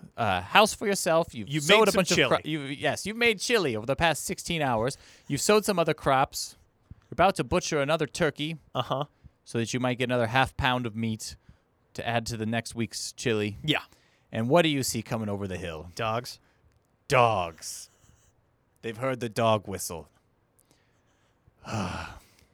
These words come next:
Speaker 1: That's sadness. 'Cause they're gonna get to your turkey and your chili before you can.
Speaker 2: What we mean today with dog whistle politics is Donald Trump needs to keep the, the, ugh,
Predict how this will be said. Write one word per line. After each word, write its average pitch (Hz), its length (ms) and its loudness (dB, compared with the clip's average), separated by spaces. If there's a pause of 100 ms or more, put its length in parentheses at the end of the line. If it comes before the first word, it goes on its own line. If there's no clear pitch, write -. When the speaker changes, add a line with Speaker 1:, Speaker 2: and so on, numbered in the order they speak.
(240)
Speaker 1:
That's 131 340 4
sadness. 87 800 -4 (720)
'Cause 165 120 0
they're 302 140 10
gonna 247 140 6
get 208 180 6
to 214 60 2
your 196 120 8
turkey 196 480 4
and 277 260 10
your 233 120 8
chili 190 340 6
before 175 320 4
you 180 140 0
can. 113 400 0 (1700)
Speaker 2:
What 233 180 8
we 320 160 2
mean 349 240 0
today 202 340 6
with 160 140 2
dog 165 220 4
whistle 165 220 0
politics 151 560 2
is 123 260 -6 (100)
Donald 196 320 4
Trump 208 180 -2
needs 190 240 -6
to 165 80 -12
keep - 220 -14
the, 135 200 -2 (140)
the, 143 380 0 (100)
ugh, 117 380 -8